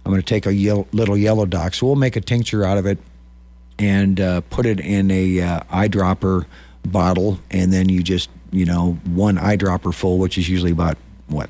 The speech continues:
thirty drops, something like that. Just, I'll squirt that into my mouth, bef-, and, uh, it's a pretty bitter pill. <laughs> So I'll usually follow it up with some water if you can't handle that bitterness. But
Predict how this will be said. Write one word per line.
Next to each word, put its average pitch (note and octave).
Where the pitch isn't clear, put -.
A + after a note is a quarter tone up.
thirty F#2
drops, F2
something F2+
like F2
that. G#2+
Just, F2+
I'll E2
squirt F#2+
that F#2+
into G2
my F#2+
mouth, G#2+
bef-, -
and, F2
uh, E2+
it's A#2
a -
pretty D3+
bitter C3+
pill. B2
<laughs> D3+
So B2+
I'll A2
usually A2
follow F#2+
it F#2+
up E2+
with -
some F2+
water F2
if E2+
you D2+
can't E2+
handle F2
that D#2+
bitterness. E2+
But D#2+